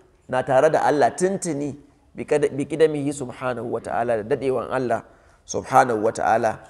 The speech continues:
la hadda laha, baya da haddi balle a ce ga lokacin da ya samu wannan daman. Fa huwa ba'da sifatihi qadimun azali.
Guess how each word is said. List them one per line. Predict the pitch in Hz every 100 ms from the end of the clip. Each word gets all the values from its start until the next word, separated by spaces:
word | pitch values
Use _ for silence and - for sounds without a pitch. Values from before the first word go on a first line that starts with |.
| - _ -
la | 131
hadda | 143 180 175 143
laha, | 131 131 127 - _ _ _
baya | - 180 180
da | 156
haddi | 143 147 143 135
balle | 123 151
a | 139
ce | 143 123
ga | 120
lokacin | 139 143 139 139
da | 127
ya |
samu | 131 113 120 107
wannan | 95 104
daman. | 104 104 101 - _ _ _ _ _ _ _ _ _ _
Fa | - 123
huwa | 147 139
ba'da | 139 135 131
sifatihi | 123 147 143 135 123 135 139 - _ _ _ -
qadimun | 117 131 151 143
azali. | 98 131 131 139